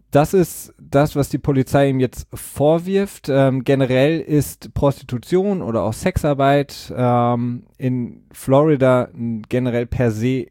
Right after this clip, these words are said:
illegal. Ähm, Robert Kraft hat, ähm,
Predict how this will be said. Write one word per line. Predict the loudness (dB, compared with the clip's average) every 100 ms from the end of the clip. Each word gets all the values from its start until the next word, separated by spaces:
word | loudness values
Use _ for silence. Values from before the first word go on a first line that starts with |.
| -6
illegal. | -4 -2 -4 -6 -8 -14 -20 _ _ _ _ _ -8
Ähm, | 0 4 4 2 -2 -6
Robert | -2 0 0 -4
Kraft | 0 0 0 -4 -18 -20 _ _ _ _ _ _ _ -6
hat, | -2 -2 -4 -6 2
ähm, | 4 6 4 0